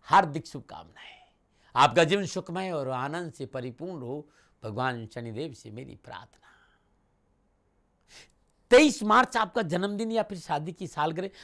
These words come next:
और निजगत कर्मों की वजह से आपको जीवन में परेशानियों का सामना करना पड़ा। हर शुक्रवार को नित्य कर्म से स्नान उपरांत माँ लक्ष्मी की श्री चरण में कमल का पुष्प अर्पित करने के बाद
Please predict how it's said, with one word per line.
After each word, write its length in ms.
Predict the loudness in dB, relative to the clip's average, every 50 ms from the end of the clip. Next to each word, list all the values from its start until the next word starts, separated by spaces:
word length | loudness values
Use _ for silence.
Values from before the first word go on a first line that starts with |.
| -8 4
और 180 | 8 8 8 8
निजगत 540 | 8 4 4 4 2 6 6 6 6 6 2 0
कर्मों 280 | 0 0 2 0 -2 -4
की 160 | -6 -8 -2
वजह 280 | -2 -2 -2 -2 -4
से 140 | -6 -4 -4 -2
आपको 340 | -2 -2 -2 -4 -8 -10
जीवन 280 | -8 -8 -8 -8 -8 -8
में 140 | -10 -12 -12
परेशानियों 560 | -12 -12 -12 -12 -10 -8 -10 -10 -10 -12 -16
का 100 | -16 -18
सामना 340 | -16 -18 -18 -20 -20 -20 -20
करना 340 | -20 -20 -20 -20 -20 -20 -20
पड़ा। 260 | _ -20 -20 -20 _ _ _ _ -20 -20 _ _ -6
हर 160 | -4 -2 -2
शुक्रवार 520 | -2 -6 -10 -12 -12 -14 -8 -6 -6 -6 -6
को 180 | -8 -10 -10
नित्य 280 | -8 -8 -8 -10 -12 -14
कर्म 240 | -12 -10 -10 -10 -12
से 220 | -12 -12 -12 -14
स्नान 340 | -14 -14 -10 -8 -8 -8 -8
उपरांत 340 | -12 -12 -12 -12 -12 -12 -14 -18 -20 _ _ -10
माँ 140 | -10 -10 -8
लक्ष्मी 340 | -10 -12 -14 -14 -16 -16 -16
की 120 | -16 -16
श्री 180 | -18 -18 -20 -20
चरण 200 | -16 -14 -12 -12
में 80 | -12 -12
कमल 280 | -12 -12 -12 -12 -12 -16
का 160 | -16 -18 -18
पुष्प 320 | -18 -20 -20 -20 _ -20
अर्पित 300 | -20 -20 -18 -20 -20 -18
करने 240 | -18 -18 -18 -18 -20
के 100 | -20 -20
बाद 260 | -20 -20 -20 -20 _